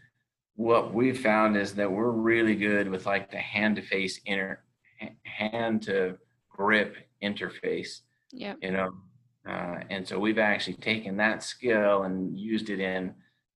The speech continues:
Speaker 1: even, uh, markets outside of cycling and
Speaker 2: Yeah.
Speaker 1: had good success.
Speaker 2: Okay. So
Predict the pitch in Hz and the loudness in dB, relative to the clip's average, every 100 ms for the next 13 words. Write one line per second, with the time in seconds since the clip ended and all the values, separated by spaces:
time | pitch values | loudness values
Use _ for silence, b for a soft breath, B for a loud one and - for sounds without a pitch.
0 | _ _ _ 95 113 110 113 110 104 98 | _ _ _ 0 2 4 6 6 4 2
1 | 92 101 98 92 92 - B B B B | 0 0 0 0 -2 -6 B B B B
2 | 107 110 113 104 101 104 107 - 107 107 | 4 4 6 2 2 2 2 2 2 2
3 | 104 92 90 95 87 - - B B 104 | 0 -4 -4 -6 -10 -12 -14 B B -8
4 | 98 95 98 92 92 - _ _ - 92 | -6 -4 0 2 2 -2 _ _ -12 -10
5 | - 90 - 87 80 - - _ _ _ | -10 -14 -8 -8 -8 -10 -16 _ _ _
6 | - 226 196 165 - b b b 240 226 | -16 -14 -12 -14 -16 b b b 2 4
7 | 226 | 4